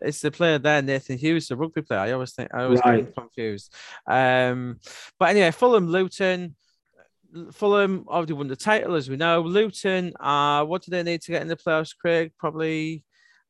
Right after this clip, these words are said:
Speaker 1: um,
Speaker 2: Another win.
Speaker 1: a, a one win gets them in.
Speaker 2: Yeah.
Speaker 1: A couple of draws probably would do the job as well.
Speaker 2: Yeah.
Speaker 1: And, and wow,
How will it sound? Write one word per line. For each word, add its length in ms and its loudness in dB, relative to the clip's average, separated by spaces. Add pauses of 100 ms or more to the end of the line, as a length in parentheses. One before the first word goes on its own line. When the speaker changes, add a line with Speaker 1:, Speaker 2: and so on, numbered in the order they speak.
(100)
Speaker 1:
um, 760 -6 (220)
Speaker 2:
Another 240 8
win. 300 10
Speaker 1:
a, 240 -6
a 20 -2
one 320 -4
win 220 -4
gets 220 -6
them 120 -6
in. 300 0
Speaker 2:
Yeah. 400 2 (200)
Speaker 1:
A 40 -14
couple 160 -8
of 80 -10
draws 280 2
probably 360 -4
would 320 -6
do 160 -6
the 100 -10
job 260 -6
as 120 -12
well. 260 -2 (240)
Speaker 2:
Yeah. 300 8 (320)
Speaker 1:
And, 280 0
and 220 -4
wow, 280 6